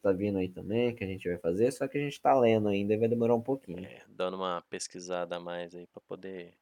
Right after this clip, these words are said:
Speaker 2: descobrir o erotismo
Speaker 1: É,
Speaker 2: por
Speaker 1: pra gente
Speaker 2: trás
Speaker 1: poder
Speaker 2: da
Speaker 1: falar, ó, isso aqui da hora, isso aqui não
Speaker 2: É, esse aqui eu
Speaker 1: é.
Speaker 2: achei bosta,
Speaker 1: Ou
Speaker 2: né?
Speaker 1: tipo assim, ó, antigamente ele fazia mais isso aqui, hoje em dia ele faz mais isso aqui.
Speaker 2: Isso, a gente tá,
Speaker 1: Então
Speaker 2: tá,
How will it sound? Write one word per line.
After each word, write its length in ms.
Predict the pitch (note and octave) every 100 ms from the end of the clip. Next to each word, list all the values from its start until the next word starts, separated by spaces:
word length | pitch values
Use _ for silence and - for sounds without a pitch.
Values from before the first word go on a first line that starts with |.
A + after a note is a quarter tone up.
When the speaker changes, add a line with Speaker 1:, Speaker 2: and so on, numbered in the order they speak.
| _ _ _
Speaker 2:
descobrir 380 | - - F#2+ F#2+
o 100 | G2
erotismo 800 | G2+ G2 F#2 - A2+ C#3+ - F#2+ _ _ _ _ _ -
Speaker 1:
É, 180 | D4+ A3+
Speaker 2:
por 60 | -
Speaker 1:
pra 80 |
gente 100 | D3+
Speaker 2:
trás 120 | F3+ -
Speaker 1:
poder 160 | D4
Speaker 2:
da 60 | -
Speaker 1:
falar, 280 | D#3 C#3+ C#3
ó, 140 | B2+
isso 180 | A#2+ -
aqui 300 | C#3+ - C3+ -
da 180 | G2 G2+
hora, 380 | G#2 D#3+ E3 A#2+
isso 140 | A2+
aqui 200 | G2 G2+
não 120 | F#2+
Speaker 2:
É, 180 | G#3 D3
esse 160 | C3+ C#3+
aqui 140 | C3
eu 40 |
Speaker 1:
é. 40 | A#2
Speaker 2:
achei 200 | - A#2+
bosta, 680 | F#2 E2+ A#2 A#2 - A2 G#2+
Speaker 1:
Ou 80 | A#2+
Speaker 2:
né? 60 | B2
Speaker 1:
tipo 140 | - C#3
assim, 180 | C3+
ó, 320 | C3 B2 C#3 C#3+
antigamente 580 | A2 A2 B2+ A#2 C3 C#3
ele 60 | C#3+
fazia 340 | C#3 B2+ B2+
mais 320 | A#2 A2+ A2
isso 240 | A2+ G#2 G2+
aqui, 540 | - - D3 D3 C3+
hoje 260 | A2 G#2+ A#2
em 60 |
dia 140 | G#2+ A2+
ele 80 | G2+
faz 240 | A2 F#2+
mais 180 | G2 F2+
isso 160 | F2
aqui. 920 | F2+ - B2 C#3+ D3 C3+ G2 F#2+ F#2 F#2
Speaker 2:
Isso, 220 | F#2+ -
a 100 | F2+
gente 220 | G2 G#2+
tá, 220 | - A#2+ A#2
Speaker 1:
Então 80 | B2
Speaker 2:
tá, 260 | A#2+ A#2